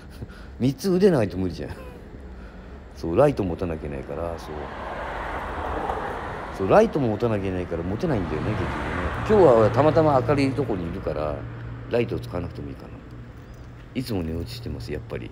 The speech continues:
島田さん。いないな。み-、もうだって寝落ちしてる人何人もいるでしょ。そういえばさ、さっきまでいた尾崎さんがいなくなってるじゃん。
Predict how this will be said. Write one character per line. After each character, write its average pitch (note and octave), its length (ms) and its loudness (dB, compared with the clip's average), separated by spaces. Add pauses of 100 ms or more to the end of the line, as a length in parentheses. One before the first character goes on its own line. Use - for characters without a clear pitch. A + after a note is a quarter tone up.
島 D2+ 160 -10
田 C#2 60 -10
さ - 180 -12
ん。 D#2+ 80 -8 (560)
い - 20 -2
な G2 120 0
い F#2+ 80 -2
な。 F#2 160 -2
み-、 A2 180 2
も C3+ 180 6
う B2+ 40 2
だ B2 80 4
っ G2+ 40 0
て F#2+ 80 -6
寝 G#2+ 120 2
落 C3 120 2
ち - 60 -10
し - 60 -10
て D3 60 -2
る A#2 60 -2
人 - 80 -6
何 C3 120 0
人 F#2+ 100 -2
も D#2 60 -4
い D#2+ 40 -4
る F2 60 -6
で E2+ 60 -6
し C#2+ 100 -8
ょ。 C#2 40 -6 (680)
そ F3 140 2
う D#3 40 4
い C3+ 40 6
え A#2 40 6
ば A2+ 80 2
さ、 F#2+ 60 -2
さ E3+ 120 0
っ E3 100 2
き C#3 80 -2
ま G#2+ 80 4
で F#2 80 2
い - 20 -2
た F#2 100 2
尾 A2+ 140 4
崎 A#2+ 160 2
さ G2 80 -2
ん D#2+ 40 -2
が D#2 60 -2
い D#2 40 0
な E2+ 80 0
く F2+ 80 2
な F2 80 2
っ - 80 -4
て E2 60 -4
る C#3+ 100 -4
じ - 80 -10
ゃ - 20 -14
ん。 - 40 -10